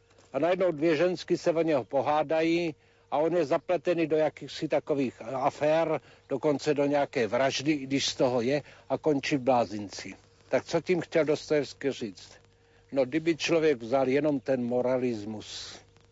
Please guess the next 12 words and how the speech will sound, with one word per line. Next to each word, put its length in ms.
a 80
neměl 460
Krista 540
jako 340
živou 520
osobu, 680
tak 160
by 100
to 120
bylo 180
čiré 360
bláznoství. 760